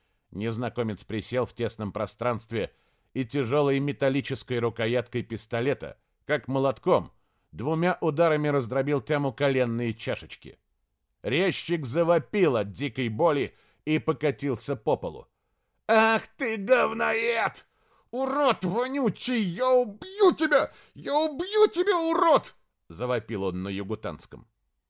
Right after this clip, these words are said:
Мучитель притянул к себе стул, на котором несколько минут назад сидел Тем, и сел. Он положил Анкеф на стол и снял кепку, стряхнув с фетра пыль от штукатурки. Он отряхнул и плечи пиджака,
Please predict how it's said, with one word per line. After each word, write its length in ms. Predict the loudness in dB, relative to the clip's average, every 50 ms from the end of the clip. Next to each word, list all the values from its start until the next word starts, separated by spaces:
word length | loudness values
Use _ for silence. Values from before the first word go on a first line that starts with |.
| _ _ _
Мучитель 640 | _ -6 -2 -2 -2 -2 -4 -6 -6 -2 -2 -2 -2
притянул 500 | -2 -4 -6 -4 -4 -4 -4 -4 -4 -4
к 80 | -6 -8
себе 280 | -10 -8 -6 -4 -6
стул, 440 | -6 -6 -6 -4 -2 -2 -2 -4 _ _ _ _ _ _ _ _
на 140 | -14 -10
котором 380 | -8 -8 -6 -4 -4 -4 -4 -4
несколько 420 | -4 -6 -8 -8 -10 -12 -10 -8
минут 300 | -8 -6 -6 -8 -8 -8
назад 320 | -8 -6 -6 -4 -6 -6 -8
сидел 280 | -10 -8 -6 -6 -6
Тем, 300 | -6 -6 -6 -6 -6 -8 _
и 60 | -12
сел. 380 | -12 -12 -12 -12 -12 -14 -14 -18 _ _ _ _ _ _ _ _ _ _
Он 260 | -2 -2 -2 -2 -2
положил 500 | -2 -2 0 0 0 0 0 0 0 0 -2
Анкеф 460 | -4 -6 -6 -6 -4 -4 -4 -4 -4 -6
на 120 | -8 -10
стол 440 | -8 -4 0 0 0 0 0 -4 _ _ _ _ _ _ _
и 120 | -8 -8
снял 340 | -6 -4 -2 0 0 0 0
кепку, 500 | 0 0 0 0 0 -2 -8 -16 -16 -16
стряхнув 560 | -16 -12 -6 -6 -6 -4 -2 -4 -4 -4 -4
с 80 | -6 -8
фетра 400 | -6 -4 -4 -4 -2 -2 -2 -2
пыль 400 | -2 -2 -2 -2 0 -2 -2 -4 _
от 140 | -8 -8 -8
штукатурки. 800 | -8 -12 -12 -8 -6 -6 -6 -4 -6 -8 -8 -8 -12 -20 -20 -20 _ _ _ _ _ _ _ _ _ _ _ _ _
Он 160 | -6 -4 -4
отряхнул 460 | -4 -4 -4 -6 -6 -4 -4 -4 -4
и 160 | -4 -6 -8 -8
плечи 380 | -6 -4 -4 -4 -4 -6 -10
пиджака, 640 | -10 -8 -10 -8 -6 -6 -6 -6 -6 -10 -16 -16 -18